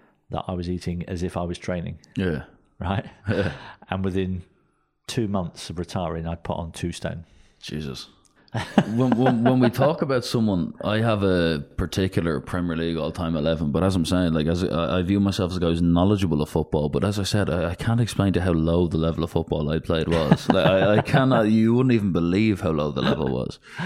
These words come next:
Speaker 2: But my all-time Premier League eleven is something I, I'd like you to, to consider as someone who had both ability and knowledge.
Speaker 1: Okay.
Speaker 2: I go Edwin van der Sar. Just because I think he's complete, because I think he could use both feet.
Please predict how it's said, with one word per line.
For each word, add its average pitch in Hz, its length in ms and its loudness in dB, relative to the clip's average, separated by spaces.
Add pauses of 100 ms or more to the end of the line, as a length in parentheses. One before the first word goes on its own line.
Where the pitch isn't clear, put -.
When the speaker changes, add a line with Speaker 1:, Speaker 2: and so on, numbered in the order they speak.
(300)
Speaker 2:
But 113 140 4
my 120 260 4
all-time 110 540 0
Premier 90 300 0
League 82 160 2
eleven 85 260 2
is 78 80 -2
something 82 340 0
I, 82 80 2
I'd 80 100 0
like 87 200 0
you 87 160 -2
to, 73 260 -6
to - 240 -10
consider 82 520 -2
as 76 100 -4
someone 82 240 -2
who 82 120 -2
had 82 180 -2
both 82 220 0
ability 82 500 0
and 76 200 -2
knowledge. 87 440 -4 (120)
Speaker 1:
Okay. 101 280 -2 (160)
Speaker 2:
I 135 160 2
go 135 180 2
Edwin 117 340 0
van 101 200 -4
der 85 80 -6
Sar. - 540 -6 (580)
Just 117 140 -4
because 113 260 -2
I 110 60 0
think 101 200 -2
he's 95 140 0
complete, 123 640 0
because 98 240 -2
I - 20 -2
think 92 120 -4
he 85 60 -2
could 85 140 -2
use 87 200 0
both 76 260 0
feet. 123 400 0